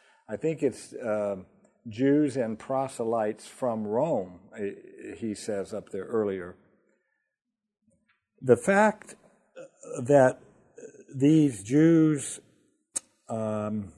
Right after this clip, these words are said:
let me back up here. Gentile proselytes with their language, with their different languages, and, and Jews who know a Gentile language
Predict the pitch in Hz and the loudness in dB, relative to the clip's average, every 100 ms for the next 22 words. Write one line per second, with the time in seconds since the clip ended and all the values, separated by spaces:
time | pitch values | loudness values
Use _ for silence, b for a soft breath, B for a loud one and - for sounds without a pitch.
0 | - 123 110 110 104 107 - 98 - B | -4 -2 0 0 0 -6 -8 -12 -14 B
1 | B B B B B B _ _ 127 156 | B B B B B B _ _ 2 4
2 | 185 190 180 175 151 147 143 127 123 117 | 4 4 2 4 6 6 6 4 6 6
3 | 117 120 139 147 - 135 135 120 120 135 | 2 0 2 2 0 4 4 4 2 -2
4 | 156 120 98 110 139 139 135 117 113 156 | -4 -6 -6 -6 -2 0 2 0 2 -2
5 | - 170 - 120 123 123 104 95 92 - | -2 -8 -6 -4 -4 -4 -8 -8 -14 -14
6 | - - - _ _ _ _ _ _ _ | -16 -18 -20 _ _ _ _ _ _ _
7 | 120 113 113 117 - _ _ _ _ _ | -4 -2 -2 -6 -12 _ _ _ _ _
8 | _ _ _ _ _ _ _ _ - - | _ _ _ _ _ _ _ _ -20 -20
9 | _ _ - 135 127 110 196 262 156 120 | _ _ 0 2 2 2 6 8 8 8
10 | 113 110 - 139 123 156 220 233 170 131 | 4 0 0 0 2 2 4 4 2 0
11 | 113 120 113 113 104 104 98 131 139 104 | 0 -2 -2 -4 -4 -4 -4 -4 -6 -8
12 | 120 - - | -14 -16 -20